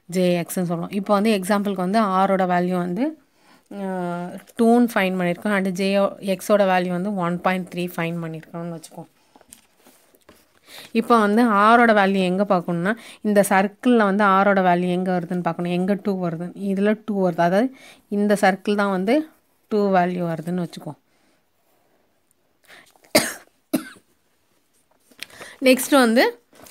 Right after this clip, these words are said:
எக்ஸோட வேல்யூ என்ன வருதுன்னு பார்த்தோன்னா ஒன் பாயிண்ட் த்ரீ. ஒன் பாயிண்ட்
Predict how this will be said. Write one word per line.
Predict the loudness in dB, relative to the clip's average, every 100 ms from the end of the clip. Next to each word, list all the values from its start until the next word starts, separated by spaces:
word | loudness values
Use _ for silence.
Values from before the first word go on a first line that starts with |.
| -4
எக்ஸோட | -2 2 4 6 4
வேல்யூ | 2 -2
என்ன | -2 -2 -2
வருதுன்னு | -4 -8
பார்த்தோன்னா | -8 -4 -4 -2
ஒன் | -4 -4 -4
பாயிண்ட் | -6 -6 -8
த்ரீ. | -12 -12
ஒன் | -4 -4 0
பாயிண்ட் | 2 2 0